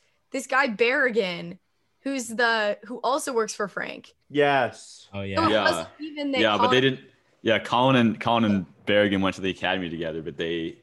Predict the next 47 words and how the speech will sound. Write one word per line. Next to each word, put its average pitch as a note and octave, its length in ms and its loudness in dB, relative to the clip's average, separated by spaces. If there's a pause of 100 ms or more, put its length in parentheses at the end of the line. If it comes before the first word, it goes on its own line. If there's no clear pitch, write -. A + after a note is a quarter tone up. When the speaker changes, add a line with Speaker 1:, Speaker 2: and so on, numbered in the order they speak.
Speaker 4:
they F2+ 100 -8
didn't F#2 280 -6
know F#2+ 220 0
that F2 140 -6
they E2+ 80 -2
were E2 80 -4
both D#2+ 260 -8
working F2 260 -10
for - 120 -20
Frank. F2 460 -18 (420)
Speaker 2:
That F#3+ 220 -2
scene F3 320 -4
is B2+ 360 -6
so, C#3 440 0
so D#3 200 -2
the C#3+ 120 -2
scene, C#3+ 400 -4 (380)
just - 360 -6
someone D3+ 180 -4
has B2+ 220 -4
to B2 80 -8
explain A2+ 280 -8
the G2 60 -12
scene. G#2+ 220 -14
I, A2+ 280 -6
I B2 40 -8
can't A#2+ 260 -12
even. G2+ 380 -10
It A#2 100 -6
Speaker 1:
I C4 100 0
Speaker 2:
was - 120 -4
Speaker 1:
can, - 100 -6 (100)
I C#4 80 -12
can C#4 80 -18
explain. G3 400 -6 (280)
Speaker 2:
Okay. - 120 -6
Speaker 1:
So - 160 -10
basically, D#4+ 320 -10
like, B3+ 320 -2 (300)
um, A#3 280 2
uh, A3+ 40 -10 (300)
I, A3+ 400 2 (340)
I A#3 260 0
wanna A#3 160 -2
call C4 140 -4
him A#3 140 -6
Leo. G3+ 260 -4